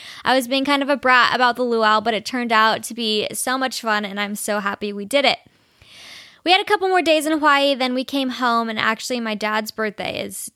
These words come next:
two days, two weeks after my birthday. So that weekend we got home, we celebrated my dad,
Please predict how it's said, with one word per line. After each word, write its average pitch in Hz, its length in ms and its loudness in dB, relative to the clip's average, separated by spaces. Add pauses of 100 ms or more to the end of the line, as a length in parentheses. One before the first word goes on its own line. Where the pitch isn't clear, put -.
(120)
two 294 320 -2
days, 233 580 0
two 330 160 0
weeks 269 480 -2
after 240 300 -2
my 226 200 -2
birthday. 208 480 -4
So 208 380 -2 (640)
that 226 260 2
weekend 262 520 0
we 240 120 -4
got 226 240 0
home, 240 220 -2
we 233 80 -6
celebrated 214 500 -4
my 202 160 -6
dad, 240 480 2